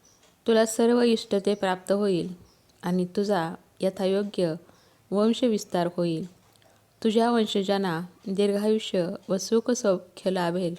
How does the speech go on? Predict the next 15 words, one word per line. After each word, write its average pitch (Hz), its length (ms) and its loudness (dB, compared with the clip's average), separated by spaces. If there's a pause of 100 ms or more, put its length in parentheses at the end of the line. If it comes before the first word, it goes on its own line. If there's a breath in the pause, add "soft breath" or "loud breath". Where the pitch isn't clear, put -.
(340)
आणि 180 340 -2 (440 loud breath)
संतती 220 520 0
संपत्तीसह 196 800 -2 (100)
ते 196 100 0
सुख 220 260 -2
प्राप्त 175 500 -4
करतील." 160 380 -6 (840 soft breath)
श्री 269 240 2
गुरुकडून 254 520 2 (100)
असा 208 280 0
वर 220 180 4
प्राप्त 202 360 -4
होताच 180 540 -2 (160)
सायनदेव 190 540 0
ब्राह्मण 185 500 -2